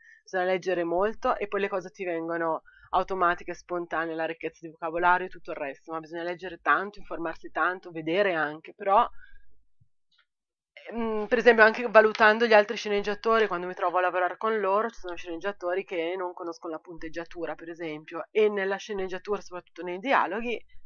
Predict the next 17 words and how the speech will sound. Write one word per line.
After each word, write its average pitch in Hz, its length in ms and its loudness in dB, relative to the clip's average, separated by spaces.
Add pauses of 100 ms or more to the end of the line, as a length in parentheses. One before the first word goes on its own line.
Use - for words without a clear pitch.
(460)
è 185 220 -2
grave, 180 640 2
perché 170 300 -8
la 165 100 -4
punteggiatura 175 800 -6
sono 143 580 -12
pause 135 600 -2
di, 123 680 -10 (920)
di 165 160 -4
recitazione 165 1000 -2 (280)
e 151 140 -12
la 151 100 -12
punteggiatura 185 600 -4
va 139 140 6
usata. 127 580 -2 (960)
Non 190 300 -2
esistono, 165 1300 2